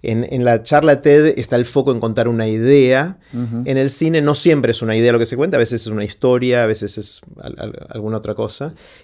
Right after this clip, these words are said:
Speaker 1: Es como que en, en la charla ted el director, el guionista y el actor es la misma persona.
Speaker 2: Claro, exacto.
Speaker 1: Eh, mientras que en las películas no suele suceder. Hay ejemplos en los que sí, pero en la
Speaker 2: Ujú.
Speaker 1: mayor parte de las películas son distintas personas que ju-, juegan esos roles, ¿no? Eh,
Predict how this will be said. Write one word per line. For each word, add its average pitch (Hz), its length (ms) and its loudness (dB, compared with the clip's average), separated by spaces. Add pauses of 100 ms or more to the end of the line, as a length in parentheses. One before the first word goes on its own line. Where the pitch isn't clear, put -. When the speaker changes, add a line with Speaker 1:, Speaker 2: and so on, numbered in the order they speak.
(220)
Speaker 1:
Es - 160 -6
como 165 220 -2
que 147 80 -2
en, 135 80 -2
en 123 200 -4
la 123 120 0
charla 147 360 -2
ted 165 400 0
el 120 220 -4
director, 120 880 -2 (160)
el 110 200 -6
guionista 113 840 -4
y 110 120 -6
el 110 80 -2
actor 147 480 -4
es 107 80 -10
la 104 80 -4
misma 104 200 -8
persona. - 360 -14
Speaker 2:
Claro, 69 360 -12 (540)
exacto. - 480 -14
Speaker 1:
Eh, 110 220 -8
mientras 113 260 -2
que - 80 -4
en 123 60 -2
las 117 160 0
películas 139 420 -2
no 143 160 2
suele 127 260 2
suceder. 123 440 0
Hay 113 120 2
ejemplos 117 320 -4
en 123 40 -6
los 127 80 -6
que 170 80 -2
sí, 180 140 -2
pero - 120 0
en 120 60 2
la - 40 2
Speaker 2:
Ujú. - 80 0
Speaker 1:
mayor 143 160 -2
parte 135 100 -2
de 131 40 2
las 120 40 0
películas 131 280 -4 (160)
son 117 220 -6
distintas 120 340 -4
personas 113 340 -6
que 107 100 -8
ju-, 117 180 -16
juegan 113 260 -4
esos 110 220 -10
roles, 101 280 -4
¿no? 147 200 -12 (560)
Eh, 113 680 -6